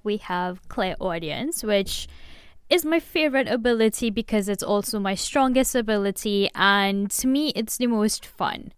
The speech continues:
because you can hear other people's thoughts. Uh, they show up as thoughts that are not your own. They're never negative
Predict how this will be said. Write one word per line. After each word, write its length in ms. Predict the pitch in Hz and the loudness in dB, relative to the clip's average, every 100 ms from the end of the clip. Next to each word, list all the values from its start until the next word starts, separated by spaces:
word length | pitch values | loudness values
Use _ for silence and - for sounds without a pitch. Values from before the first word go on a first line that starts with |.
| - | -6
because 440 | 285 311 302 262 | -2 2 2 2
you 200 | 233 285 | 0 0
can 300 | 285 381 403 | 0 0 0
hear 400 | 381 339 320 320 - | 0 0 2 0 0
other 320 | - 226 233 | 0 2 2
people's 640 | 240 262 - 196 196 196 - | 2 -2 -4 0 0 -2 -6
thoughts. 720 | - 180 117 277 - - - - - - - - | -6 -4 -4 -8 -8 -8 -8 -14 -20 -20 -16 0
Uh, 220 | 247 240 | 4 6
they 200 | 220 247 | 8 6
show 320 | 254 - 330 | 6 2 2
up 380 | 294 254 311 - - | 4 6 4 0 0
as 680 | 233 226 220 220 220 214 - - | 2 4 4 4 2 0 -6 -12
thoughts 420 | - 294 269 269 | 0 4 4 2
that 200 | 254 233 | 2 4
are 120 | 233 | 4
not 280 | 226 226 247 | 4 4 2
your 200 | 262 285 - | 0 0 2
own. 400 | 208 190 208 220 | 2 4 2 2
They're 180 | 226 | 4
never 540 | 226 226 220 220 226 277 | 4 4 4 2 2 4
negative 880 | 262 226 196 196 - 190 202 240 | 4 4 4 2 0 2 4 2